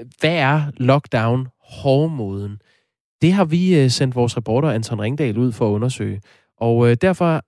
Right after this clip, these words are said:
har han mødt Tini Ovild, som er, øh, stylist, forfatter til flere stylingsbøger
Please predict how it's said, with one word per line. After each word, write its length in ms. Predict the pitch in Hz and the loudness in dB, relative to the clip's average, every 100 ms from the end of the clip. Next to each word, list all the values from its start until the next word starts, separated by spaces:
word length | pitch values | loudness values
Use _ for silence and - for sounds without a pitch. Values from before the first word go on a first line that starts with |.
| - | -10
har 180 | - 131 | -6 -2
han 220 | 151 151 | 0 2
mødt 240 | 151 - - _ _ | 0 -2 -12 _ _
Tini 440 | - - 165 190 180 _ - | -8 -4 -2 -2 -4 _ 0
Ovild, 360 | 160 202 156 - _ | 2 2 0 -4 _
som 280 | - 131 120 | -6 -4 -2
er, 160 | 104 95 | -2 -2
øh, 200 | 95 95 | -4 -6
stylist, 640 | - 113 101 165 - - - _ _ - | -4 -2 0 -2 -2 -10 -20 _ _ -6
forfatter 320 | 131 143 180 | -2 0 0
til 160 | - 135 | -2 -2
flere 180 | 151 | -2
stylingsbøger 680 | 156 143 143 151 - 123 104 | 0 0 2 0 2 2 2